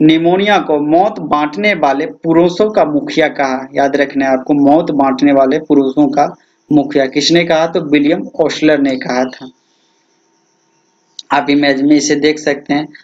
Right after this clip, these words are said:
आप एक्सरे का भी इमेज देख लीजिए कि इस तरह जो है निमोनिया से ग्रसित व्यक्ति का image आता है।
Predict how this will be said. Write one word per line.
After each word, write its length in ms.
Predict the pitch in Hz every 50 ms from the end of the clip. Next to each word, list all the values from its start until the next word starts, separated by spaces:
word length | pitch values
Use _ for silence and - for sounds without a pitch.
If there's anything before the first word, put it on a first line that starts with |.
| _ -
आप 200 | - 143 135 - -
एक्सरे 420 | 143 131 - - - 147 151 151 139
का 160 | - 143 135
भी 120 | 135 139
इमेज 340 | 139 139 139 139 139 135 131
देख 300 | 131 135 143 135 135 -
लीजिए 240 | 135 135 131 165 165
कि 120 | 170 160
इस 160 | 147 - -
तरह 220 | - 143 135 135 135
जो 140 | 131 131 131
है 200 | 139 156 180 - _ _ _ _ _ -
निमोनिया 380 | 147 139 139 135 131 131 131 127
से 160 | - - 135
ग्रसित 340 | 131 131 127 127 143 131 131
व्यक्ति 360 | 127 127 127 127 - 143 131
का 120 | 131 139
image 340 | 135 131 131 131 131 127 127
आता 240 | 127 127 127 - 139
है। 100 | 131